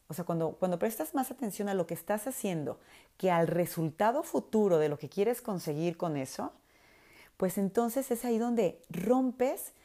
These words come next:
con el condicionamiento del ego, porque estás disfrutando, estás disfrutando. Life is a journey, not a destination. La vida es un viaje, no es un destino. Esa frase es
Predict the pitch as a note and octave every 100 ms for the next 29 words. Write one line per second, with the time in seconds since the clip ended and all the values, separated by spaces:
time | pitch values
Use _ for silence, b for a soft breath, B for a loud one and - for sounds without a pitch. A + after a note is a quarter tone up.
0 | b b - F#3 F3+ F3+ F3 E3+ F3 E3+
1 | F3+ F3 G3+ F3 - - G3 E3 D3 -
2 | b b b G3 F#3+ G3 - G#3+ F#3 B3+
3 | - A3 G3+ G#3 G#3 A#3 A#3+ F#3 C3+ -
4 | B B B F#3+ F#3 A3 A3 B3 - G#3+
5 | G#3 G3+ F#3+ D3+ - F#3+ G#3+ C4+ C4+ -
6 | G#3 G#3+ F3 F#3+ F#3 F3+ D3 - E3+ F3
7 | F3+ F3+ - D3 D#3 D#3 C#3 C3+ E3 F#3
8 | G#3+ B3 A#3+ A#3+ A#3+ A#3 G3+ G#3+ A3 -
9 | F3+ - F3+ G#3 A3+ A#3 A#3 A#3 - A#3+
10 | A#3+ G3+ - - B B B B G#3+ C4
11 | - B3 B3 C4+